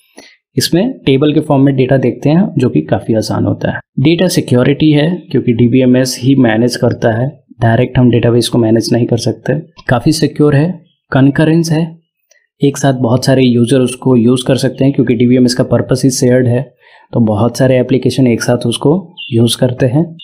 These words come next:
Backup और recovery भी बहुत easy होता है डीबीएमएस के अंदर। File based system के अंदर जो backup और recovery है, वो application में ही आपको तय करना पड़ता था या फिर user को, जो एंड user है, उसको लेना पड़ता था मैनुअली,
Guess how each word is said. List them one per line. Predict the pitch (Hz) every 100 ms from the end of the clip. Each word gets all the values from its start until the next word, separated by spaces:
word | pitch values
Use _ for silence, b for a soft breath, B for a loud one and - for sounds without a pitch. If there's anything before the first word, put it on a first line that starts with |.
| -
Backup | 120 160 190 214
और | 180 156
recovery | 123 131 135 156
भी | 151
बहुत | 151 117 107 - 131 123
easy | 113 107
होता | 107 101 113
है | 113
डीबीएमएस | 110 107 117 117
के | -
अंदर। | - - - - B B B B -
File | 156
based | 180 185
system | 165 151 165
के | 165
अंदर | 165 156 160
जो | 160 156
backup | 131 120 123 160 156
और | 143 131
recovery | 127 131 127 135
है, | 127 147
वो | 135 135 135 -
application | 117 151 151 147 - 147
में | 147
ही | 139
आपको | 151 135 - 139 139 131
तय | 123
करना | 131 127
पड़ता | 127 123 127
था | 131
या | 135
फिर | 131 147 151 B B B
user | 143 156 151 175
को, | - 107 - -
जो | 135
एंड | 131 131
user | 143 135 143
है, | 147
उसको | 156 151 - 160
लेना | 123 117 117
पड़ता | 117 113
था | 113
मैनुअली, | 107 104 117 120